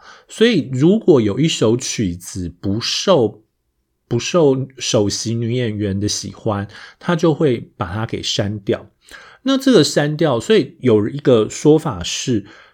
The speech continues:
在，就是在一八七七年的首演，其实最后原曲，就是原来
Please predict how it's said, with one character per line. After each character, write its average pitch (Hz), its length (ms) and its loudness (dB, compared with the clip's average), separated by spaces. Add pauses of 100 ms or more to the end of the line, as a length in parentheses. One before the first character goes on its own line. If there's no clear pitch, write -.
(200)
在， 147 440 2 (100)
就 160 120 2
是 143 220 4
在 151 200 -2
一 160 120 2
八 139 180 0
七 139 200 0
七 135 180 -2
年 110 320 -2
的 95 220 -2 (160)
首 110 400 2
演， 123 340 0
其 120 180 -2
实 123 160 -2
最 170 300 0
后 143 260 4
原 113 320 2
曲， 110 380 -4
就 - 160 0
是 165 120 4
原 127 260 -2
来 107 280 -6